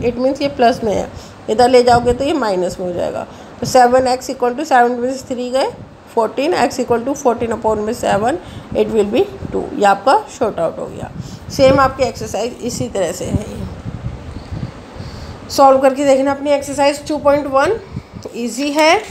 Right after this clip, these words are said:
अगर आपको कोई भी rational form में दे रखा है तो आपको उसको denominator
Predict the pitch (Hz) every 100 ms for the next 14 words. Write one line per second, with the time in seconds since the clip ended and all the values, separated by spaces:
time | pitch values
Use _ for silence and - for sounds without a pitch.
0 | - - - - - - - - - 226
1 | 247 254 240 - 269 285 285 247 247 262
2 | 269 233 233 262 302 269 262 269 262 254
3 | 254 269 254 254 247 233 262 247 - 277
4 | 370 403 - - - - - - 233 226
5 | 233 247 254 247 247 277 -